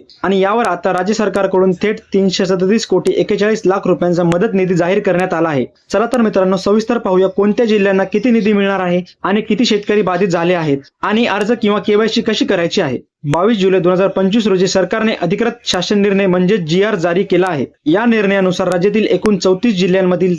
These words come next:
तीन लाख अठ्ठ्याण्णव हजारांहून अधिक शेतकऱ्यांना नुकसान भरपाई म्हणून सरळ त्यांच्या बँक खात्यात मदत निधी जमा केला जाणार आहे.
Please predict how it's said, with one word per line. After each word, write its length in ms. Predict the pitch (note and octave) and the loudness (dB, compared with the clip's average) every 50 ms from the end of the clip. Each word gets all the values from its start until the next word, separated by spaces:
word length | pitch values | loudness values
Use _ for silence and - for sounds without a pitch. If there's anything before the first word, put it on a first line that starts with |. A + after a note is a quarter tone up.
| - - | 0 0
तीन 160 | A#3 B3 A3+ | 2 2 4
लाख 200 | F#3+ F#3 F#3+ F#3+ - - | 2 2 0 -2 -4 -6
अठ्ठ्याण्णव 360 | E3 D#3+ - G#3 G#3+ A3 A3 | -8 -4 -2 0 2 2 2
हजारांहून 340 | G3+ F3 F#3+ G3 G#3+ G#3 - | 0 0 0 0 0 0 -2
अधिक 260 | F3 E3+ G#3 A3+ - | -2 -2 -2 -2 -2
शेतकऱ्यांना 500 | - F#3 F3 - - F#3+ F#3 F3+ F#3 G3 F#3+ - - - - | -2 -2 -2 0 0 0 0 2 0 -2 -4 -8 -14 -4 -4
नुकसान 360 | E3+ F3+ - - B3 B3 G#3+ | -2 -2 0 0 0 0 2
भरपाई 300 | F#3 F#3+ F#3 F#3 G3 F#3+ | 2 0 -2 0 -2 -2
म्हणून 260 | F#3 F#3 F3+ F#3 F#3+ F3+ | 0 0 0 0 0 -2
सरळ 260 | - - G3+ A3 A3+ | 0 0 0 0 0
त्यांच्या 340 | A3+ G#3+ G3+ F#3+ F#3 G#3 F3+ | 0 0 -2 0 0 0 0
बँक 300 | C#3+ E3+ F#3+ A3+ A3+ - | 0 0 0 0 0 -2
खात्यात 340 | F#3+ F3 - G3+ F3+ - - | -2 -2 -2 -2 -4 -2 -2
मदत 320 | D#3+ E3 F3 F#3+ A3+ - | 0 0 0 0 -2 -2
निधी 240 | G3+ G3 F#3+ F#3 G3+ | -2 -2 0 0 2
जमा 260 | D#3 F3 F3 F#3+ G#3 | 0 2 0 0 0
केला 220 | F3 F3+ F3 F#3 F3+ | 0 0 0 0 2
जाणार 220 | D#3+ D#3+ E3+ E3+ | 0 0 -2 -2
आहे. 180 | D#3 C3 A2+ | -4 -4 -6